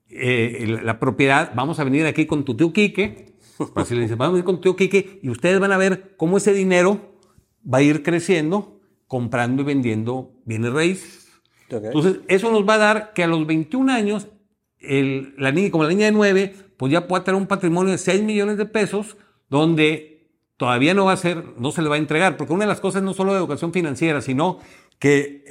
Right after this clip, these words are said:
Speaker 1: el hijo ande en de-, dentro de estos seis carriles, que obedezca, y si él se sale, pues te quedas sin él. Se queda sin,
Speaker 2: Claro.
Speaker 1: sin el este. Pero ya a los veintiún años ya el hijo ya puede decidir, empezar a decidir donde el rendimiento de esos seis millones del primer año, que pueden ser,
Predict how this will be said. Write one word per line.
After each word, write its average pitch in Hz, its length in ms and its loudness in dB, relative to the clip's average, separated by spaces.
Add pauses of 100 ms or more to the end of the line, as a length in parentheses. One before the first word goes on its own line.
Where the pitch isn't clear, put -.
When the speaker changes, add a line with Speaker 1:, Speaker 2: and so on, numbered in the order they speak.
Speaker 1:
el 131 160 2
hijo 202 600 2
ande 143 300 0
en 180 100 0
de-, 147 220 -2
dentro 135 300 0
de 147 60 4
estos 175 200 -2
seis 190 220 0
carriles, 180 680 -2 (300)
que 143 80 0
obedezca, 156 540 2
y 139 40 0
si 135 120 -2
él 151 80 -2
se 226 120 0
sale, 196 260 2
pues - 160 -10
te 113 100 -6
quedas 131 260 -4
sin 113 200 -6
él. 85 200 -10 (600)
Se 110 200 -8
queda 131 240 -2
sin, 117 180 -4
Speaker 2:
Claro. 101 120 -12
Speaker 1:
sin 117 120 -4
el 196 100 0
este. 190 340 -4 (320)
Pero 151 140 2
ya 196 80 4
a - 20 4
los 240 100 2
veintiún 240 340 0
años 233 260 0
ya 220 600 0
el 151 220 0
hijo 185 260 -4
ya 202 220 -2
puede 202 200 2
decidir, 196 680 0
empezar 117 320 -2
a 202 40 2
decidir 185 440 -2
donde 139 260 2
el 120 80 -2
rendimiento 139 520 2
de 214 60 2
esos 202 140 -2
seis 208 160 2
millones 196 400 0
del 170 120 -2
primer 170 280 -2
año, 175 240 -2
que 143 80 -8
pueden 160 240 -4
ser, 165 340 -2